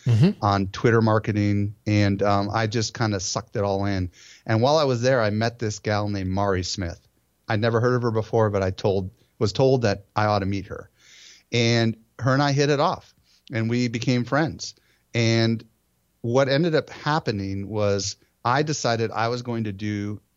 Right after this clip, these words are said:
Speaker 2: under my white paper business, an online conference. I had been doing, um, up until this point, uh, these teleclasses where people would pay thirty-nine bucks a month and hear me interview people like Bob Bly for an hour, and they would pay,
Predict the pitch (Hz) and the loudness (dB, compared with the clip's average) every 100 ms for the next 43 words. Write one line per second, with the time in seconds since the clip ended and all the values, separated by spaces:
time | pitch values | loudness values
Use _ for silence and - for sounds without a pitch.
0 | _ - 123 139 147 131 113 120 120 120 | _ -2 0 0 0 0 0 0 -2 -4
1 | 107 98 98 90 90 92 92 - _ _ | -6 -6 -6 -6 -4 -4 -4 -8 _ _
2 | _ _ _ - 117 107 - 120 135 131 | _ _ _ -4 -2 -2 0 0 0 0
3 | 117 113 113 107 104 - 110 98 98 - | 0 0 -2 -4 -8 -6 -4 -4 -6 -16
4 | - - _ _ _ - 120 120 127 120 | -16 -18 _ _ _ -4 -2 0 -2 0
5 | 147 156 147 139 107 107 107 98 98 - | 2 2 2 2 0 -2 -2 -4 -6 -10
6 | _ _ - 135 135 135 135 117 107 - | _ _ -6 -4 -2 -4 -4 -6 -8 -4
7 | 127 113 101 - 107 104 104 - - 123 | -2 -2 -4 -4 -4 -2 -4 -6 -2 0
8 | 127 - 104 90 82 92 95 98 92 117 | 0 0 -2 -2 -4 -10 -6 -6 -6 -4
9 | 120 98 113 90 117 113 107 101 95 98 | -2 0 0 2 2 4 4 2 2 0
10 | - 92 92 87 101 90 90 - - - | 0 0 0 0 0 -2 -4 -10 -20 -20
11 | - - 120 117 113 104 117 123 98 95 | -12 0 4 6 6 4 4 2 2 0
12 | 107 - 107 104 95 107 113 113 139 120 | -2 0 2 2 2 0 0 0 0 -2
13 | 95 90 90 92 95 101 90 - 139 | -6 -8 -8 -8 -6 -4 -4 -4 -6